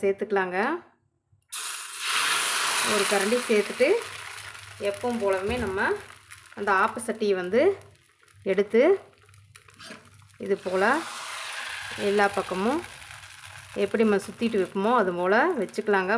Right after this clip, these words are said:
ஃபஸ்ட்டு கொஞ்சம் ஒட்டுனாலும் ஒரு சில டைமில் ஒட்டாதுங்க, கொஞ்சம் ஒட்டுனாலும் திருப்பி நல்லா வந்து நம்மளுக்கு ஒட்டாம கிடைக்குங்க. இது மேலே நம்ம நார்மலா எப்பவும் கடலெண்ணெய் சேர்த்துவோம் இல்லைங்களா? எந்த, நீங்க வந்து யூஸ், எந்த எண்ணெய் யூஸ் பண்ணுவீங்களோ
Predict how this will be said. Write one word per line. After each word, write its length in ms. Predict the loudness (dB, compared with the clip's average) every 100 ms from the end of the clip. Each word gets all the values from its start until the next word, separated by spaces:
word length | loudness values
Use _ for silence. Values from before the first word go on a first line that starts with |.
| 0
ஃபஸ்ட்டு 400 | -2 -2 -4 0
கொஞ்சம் 300 | 2 2 2 2
ஒட்டுனாலும் 520 | 2 2 4 4 2 -2 -10 -20 _ -20 -20 _ _ _ _ -4
ஒரு 100 | -2 0
சில 140 | 0 2
டைமில் 340 | 2 4 4 2
ஒட்டாதுங்க, 440 | 2 2 2 0 0 0
கொஞ்சம் 300 | 2 2 0
ஒட்டுனாலும் 540 | 2 2 4 4 2 0
திருப்பி 260 | -2 2 2
நல்லா 180 | 4 4 2
வந்து 160 | 2 0
நம்மளுக்கு 320 | 0 -2 -2 -2
ஒட்டாம 340 | 0 0 2 0
கிடைக்குங்க. 400 | -4 -4 -6 -4 -4 -4 -6 _ _ _ _ _ _ _ _ _ _ _ _ _ _ _ -8
இது 140 | -4 0
மேலே 180 | 2 2 2
நம்ம 140 | 2 4
நார்மலா 420 | 6 6 4 4 4 4
எப்பவும் 440 | 2 0 2 4 2 0 -10 _ _ _ _
கடலெண்ணெய் 380 | 0 4 4 2
சேர்த்துவோம் 320 | 0 0 0
இல்லைங்களா? 320 | 2 2 4 6 6
எந்த, 140 | 4 4 2
நீங்க 160 | 2 2
வந்து 200 | 2 2 4 2
யூஸ், 160 | 0 0 2
எந்த 140 | 4 4
எண்ணெய் 180 | 4 2
யூஸ் 160 | 0
பண்ணுவீங்களோ 440 | 0 2 2 4